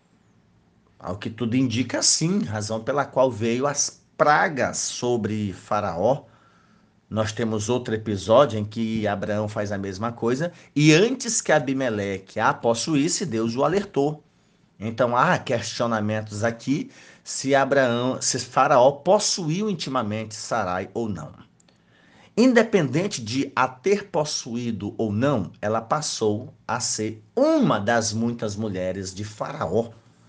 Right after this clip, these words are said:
Passou a pertencer ao harém do rei, tendo relação ou não.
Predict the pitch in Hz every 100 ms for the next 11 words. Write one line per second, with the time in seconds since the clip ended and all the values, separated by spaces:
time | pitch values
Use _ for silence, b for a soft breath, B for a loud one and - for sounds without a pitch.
0 | b b _ - 101 - 127 110 110 104
1 | 95 85 - 117 120 - 78 110 117 104
2 | 80 98 127 131 - b b b b b
3 | b b b _ _ _ 117 107 101 110
4 | 110 104 - 98 107 131 123 123 170